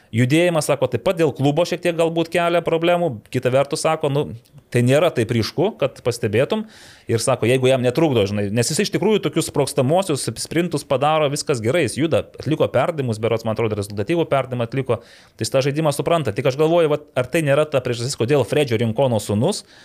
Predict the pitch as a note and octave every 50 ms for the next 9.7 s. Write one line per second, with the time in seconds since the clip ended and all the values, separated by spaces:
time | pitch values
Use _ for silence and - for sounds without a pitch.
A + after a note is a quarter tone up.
0 | - _ - B2 B2 - C3+ C3+ C3+ B2+ - C3 - C3 C#3 F#3 F3 C#3 A2+ A2
1 | - - A#2 - B2+ B2+ C3 B2+ G#2 G2+ A#2+ C#3 F#3+ F#3+ F#3+ F#3+ - - A#2+ A2+
2 | A#2+ C#3 C#3 C3+ B2+ A#2 A2 A#2+ C3 B2+ A2+ - - G#2+ C3 D3 D3+ C#3+ C#3 C3+
3 | - - C3 C3+ - - A#2 G#2+ - - A2+ B2+ D3 D#3+ F3 F3+ F#3+ G#3 G3 -
4 | - - - _ _ - C3+ D3+ - F#3+ G3 F3 - - - - - - - -
5 | C#3 - - G3 G3 - - - D3+ C3+ D3 E3+ E3 - D3+ C#3+ C#3+ C#3 C3 B2
6 | - C#3+ C3+ - C3+ A#2+ - D3+ D3+ C#3 C3 B2+ B2 A#2 - - A#2 A2+ - -
7 | C#3+ B2+ B2 A#2 A2+ A#2 A2+ A2 A2 - A2+ F#2+ F2 - - - G#2 F#2+ - -
8 | C#3 D#3 D3+ E3 F3+ F3 E3 - - - D#3+ D3+ E3 E3 D#3 - - D3+ C3+ -
9 | D3+ C#3+ C#3+ B2+ A#2+ B2+ C3 A#2 - C#3+ D#3 F3 G3 F#3+